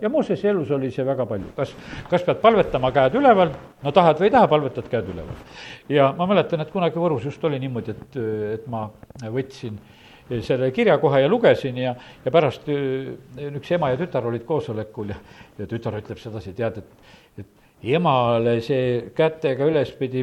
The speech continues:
palvetamine ei meeldi, aga sa just täna rääkisid sellest, et kuidas need muidu palvet ei kuulda, pead käsi üleval hoidma, tead. Ja, ja noh, eks Jumal, Jumal teab vahest, et, et kuidas need teemad ka tulevad,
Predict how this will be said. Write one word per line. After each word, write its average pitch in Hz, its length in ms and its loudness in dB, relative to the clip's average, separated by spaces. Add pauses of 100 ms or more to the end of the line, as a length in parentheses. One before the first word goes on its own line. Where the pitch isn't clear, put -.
palvetamine 135 720 0
ei 139 80 -4
meeldi, 104 400 -2
aga 113 160 -6
sa 131 80 -2
just 151 260 -2
täna 151 300 -2
rääkisid - 560 -4
sellest, 131 540 -6
et - 100 -18
kuidas 131 320 -8
need 127 240 -10
muidu 139 240 -6
palvet 143 320 0
ei 147 80 -2
kuulda, 131 320 -4
pead 117 160 -4
käsi 131 240 -4
üleval 101 320 -2
hoidma, 73 320 -12
tead. - 140 -18 (420)
Ja, 127 140 4 (180)
ja 127 160 -2
noh, 170 160 0
eks 180 160 -4
Jumal, 208 240 -2
Jumal 202 220 -4
teab 202 180 -2
vahest, 147 240 -2
et, - 220 -10 (180)
et - 80 -10
kuidas 147 240 0
need 127 160 -6
teemad 185 440 2
ka 123 120 -2
tulevad, 135 460 0